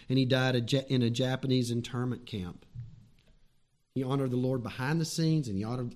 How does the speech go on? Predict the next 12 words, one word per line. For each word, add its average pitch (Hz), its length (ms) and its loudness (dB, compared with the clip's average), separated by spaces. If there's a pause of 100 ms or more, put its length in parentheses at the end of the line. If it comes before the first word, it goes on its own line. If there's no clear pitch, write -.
honored 123 280 -6
the 113 80 -8
Lord 113 260 -2
before 131 520 -4
every 135 400 -2 (220)
person 131 540 -6
who 120 100 -2
was 110 220 -6
there 113 220 -6
to 117 80 -6
see 120 380 -8
him. 90 280 -12